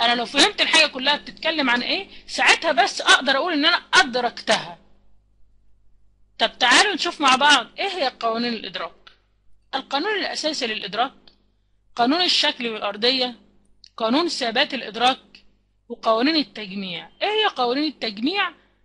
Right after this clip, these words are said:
قانون التشابه، قانون التقارب، قانون الانتظام، قانون الاستمرار والاتصال، قانون الإغلاق، قانون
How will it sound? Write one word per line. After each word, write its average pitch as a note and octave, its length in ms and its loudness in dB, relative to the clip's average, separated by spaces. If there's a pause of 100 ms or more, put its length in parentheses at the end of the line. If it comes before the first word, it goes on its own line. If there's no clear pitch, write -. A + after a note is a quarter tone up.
(680)
قانون D#4+ 260 2
التشابه، C4 680 2 (220)
قانون B3 300 0
التقارب، B3 720 2 (1300)
قانون C4+ 340 4
الانتظام، A#3 680 2 (1300)
قانون A#3+ 300 6
الاستمرار C4 640 2
والاتصال، C4+ 840 0 (1080)
قانون C4 360 4
الإغلاق، A#3 720 2 (1040)
قانون A#3 440 0